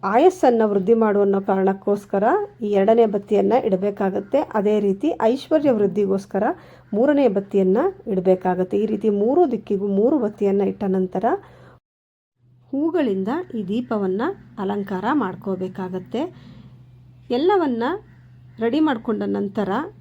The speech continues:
ಈ ದೀಪವನ್ನ ಹಚ್ಕೋಬೇಕಾಗತ್ತೆ. ದೀಪವನ್ನ ಹಚ್ಕೊಂಡ ನಂತರ ನೀವು ಯಮಧರ್ಮರಾಯನಲ್ಲಿ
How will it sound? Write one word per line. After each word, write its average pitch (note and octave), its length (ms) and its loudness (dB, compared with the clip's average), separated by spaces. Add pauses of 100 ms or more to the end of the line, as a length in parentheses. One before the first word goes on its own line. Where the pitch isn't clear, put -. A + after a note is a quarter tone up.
(180)
ಈ A#3+ 200 -4
ದೀಪವನ್ನ A3 580 0 (540)
ಹಚ್ಕೋಬೇಕಾಗತ್ತೆ. A3 1120 -4
ದೀಪವನ್ನ C#4+ 560 0
ಹಚ್ಕೊಂಡ A3 600 -4
ನಂತರ G3 400 -4 (140)
ನೀವು A#3 460 -2
ಯಮಧರ್ಮರಾಯನಲ್ಲಿ G#3+ 1400 -4